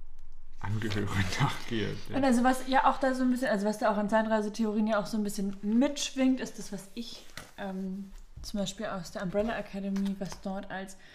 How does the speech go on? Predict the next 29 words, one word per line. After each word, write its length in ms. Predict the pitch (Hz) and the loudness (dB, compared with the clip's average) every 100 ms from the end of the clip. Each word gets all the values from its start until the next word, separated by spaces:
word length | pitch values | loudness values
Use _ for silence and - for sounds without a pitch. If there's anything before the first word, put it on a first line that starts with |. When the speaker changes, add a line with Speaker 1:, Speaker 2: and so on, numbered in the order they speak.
| - - - - | -20 -20 -20 -20
Speaker 2:
glaub 160 | - 180 | -8 -6
ich, 100 | - | -6
Großvaterparadox 1300 | 208 226 247 - 208 208 208 208 214 208 208 208 - | -4 -2 -2 -2 -4 -2 -4 -6 -6 -2 0 -2 -6
irgendwie 240 | 285 226 220 | -2 -2 0
so 100 | 233 | 0
aufgemacht 540 | 220 226 220 214 202 | 0 0 0 0 0
wird. 100 | 240 | 0
Also 220 | 220 208 | 2 2
das 320 | 202 220 214 | 2 2 2
quasi 360 | - 220 214 208 | 2 4 4 2
so, 340 | 202 208 214 - - - | 2 2 2 -4 -12 -6
dass 120 | 214 | 0
man 120 | 214 208 | 2 2
quasi 240 | 214 202 | 4 4
nicht, 440 | 214 226 220 - - - - - | 4 2 -2 -10 -20 -20 -20 -6
dass 140 | 208 | 2
nicht 180 | 233 - | 2 2
zwei 240 | - 220 214 | 2 4 4
Versionen 840 | 220 202 196 202 202 196 190 190 - - _ - - - _ _ _ - - - - | 2 4 6 6 6 4 2 0 -8 -18 _ -20 -20 -20 _ _ _ -20 -20 -20 -2
der 100 | 208 | 0
gleichen 420 | 202 202 202 196 196 | 4 4 4 2 0
Person 680 | 196 196 190 190 190 185 180 - - - - | 0 0 0 0 0 -2 -4 -12 -20 -20 -10
gleichzeitig 560 | - 190 196 202 190 - | 0 0 2 -2 -4 -6
existieren 520 | - 185 - 196 180 | -8 -8 -4 -2 -2
können, 220 | 160 175 | -4 -4
was 160 | 190 196 | -4 2
ja 160 | 208 | 2
auch 100 | 202 | 2
dann 240 | - 208 | 4 2